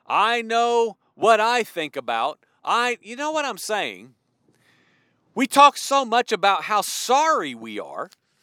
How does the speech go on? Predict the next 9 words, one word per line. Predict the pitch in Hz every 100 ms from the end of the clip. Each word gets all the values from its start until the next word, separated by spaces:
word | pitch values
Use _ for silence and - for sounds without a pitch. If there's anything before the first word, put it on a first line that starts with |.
| - _ _ _ -
I | 240
think | 240 285 311 330
we've | 311 -
forgotten | - 165 175 170 180
how | 196 220 202 -
powerful | - 294 330 320 185 135 - 127 131 226 - _ _ _ _ _ _ _ _ _ _ -
Yeshua | 294 269 - 311 320 294
Messiah | 294 - 320 349 339 160
is. | 107 95 -